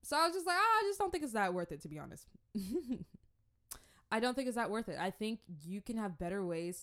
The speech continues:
to yield a harvest. Like, why, why sacrifice it? Not saying that God can't use that. I've s-, heard and I've seen, literally have seen God use it. But you asked my opinion,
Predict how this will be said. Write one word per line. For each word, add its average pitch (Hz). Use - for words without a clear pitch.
to 196
yield 170
a 180
harvest. -
Like, 190
why, 190
why 170
sacrifice 175
it? -
Not 180
saying 185
that 175
God 165
can't 165
use 165
that. 190
I've 160
s-, -
heard 190
and 156
I've 151
seen, 190
literally 165
have 165
seen 185
God 165
use 190
it. -
But 170
you 170
asked 156
my 170
opinion, 196